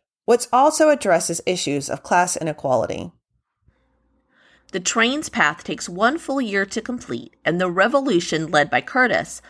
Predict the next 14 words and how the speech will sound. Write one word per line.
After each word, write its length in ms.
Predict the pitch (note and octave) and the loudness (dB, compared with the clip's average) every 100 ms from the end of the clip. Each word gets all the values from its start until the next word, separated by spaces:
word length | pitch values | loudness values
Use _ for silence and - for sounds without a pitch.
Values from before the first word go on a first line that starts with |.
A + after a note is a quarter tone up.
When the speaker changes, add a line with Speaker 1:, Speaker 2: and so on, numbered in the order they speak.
| - | -20
Speaker 2:
happens 480 | - A#3 C4 D#4 E4 | -2 -2 0 -2 -2
over 280 | - F#3+ G3 | -2 0 0
New 160 | F3 G#3 | 0 -2
Year's, 480 | G3+ D3+ - - - | -2 -4 -6 -8 -6
which 160 | F3+ | -4
they 100 | - | -2
celebrate 640 | F3+ F#3+ F#3 F#3 F3 D#3+ E3 | 0 2 2 2 2 2 0
upon 340 | - - C#3+ D3 | -6 -6 -6 -6
each 260 | A#3 C#4+ - | -8 -8 -8
passing 480 | - E3 E3+ D#3 D3+ | -2 0 0 -6 -4
of 140 | D3+ D3+ | -4 -4
the 100 | C#3+ | -4
Yekaterina 720 | C#3+ - E3 G3 G3 B3 B3 | -6 -6 -8 -8 -4 -4 -2
Bridge. 540 | F3+ F2 - - - | -2 -4 -6 -12 -16